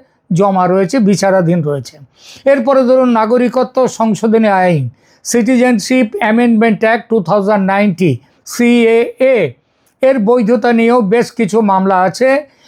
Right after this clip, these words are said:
এবং এই মামলাগুলিতে আইনের মৌলিক কাঠামো, ধর্ম-, ধর্মীয় বৈষম্য, মানে শুধু হিন্দু, ভারতের যারা, ভারতে যারা সংখ্যালঘু তাদের নেওয়া হয়নি,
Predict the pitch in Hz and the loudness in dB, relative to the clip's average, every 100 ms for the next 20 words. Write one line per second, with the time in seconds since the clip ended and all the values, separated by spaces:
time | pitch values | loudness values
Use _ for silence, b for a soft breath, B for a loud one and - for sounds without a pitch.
0 | b 233 233 254 240 233 240 233 247 226 | b -2 2 2 2 2 0 0 0 0
1 | 247 214 247 208 220 226 226 202 208 208 | 0 0 0 0 0 2 0 2 0 2
2 | 220 - 196 185 247 226 220 170 - b | 0 -2 -4 -2 -2 0 0 0 -4 b
3 | b b - 180 202 202 - _ _ 262 | b b -2 0 0 0 -4 _ _ -2
4 | 190 359 214 220 233 226 190 226 196 254 | 0 2 2 2 2 0 0 -2 -2 -2
5 | 220 226 202 135 b b - 208 220 226 | 0 0 0 -2 b b -4 -2 0 -2
6 | 196 _ _ - - 220 240 160 220 220 | -4 _ _ -8 -2 2 2 2 2 2
7 | 240 247 240 226 _ _ _ _ _ _ | 2 2 0 -2 _ _ _ _ _ _
8 | _ _ _ _ - 190 139 196 226 208 | _ _ _ _ -8 -2 0 0 0 0
9 | 233 190 226 220 208 - _ _ - 165 | 0 0 0 0 -2 -4 _ _ -6 0
10 | 175 240 233 240 240 220 - 226 208 214 | 0 0 0 0 2 0 -2 -2 0 0
11 | 214 220 208 185 196 180 196 196 180 202 | 0 0 -2 -2 -2 0 0 2 2 2
12 | 208 208 | 0 -2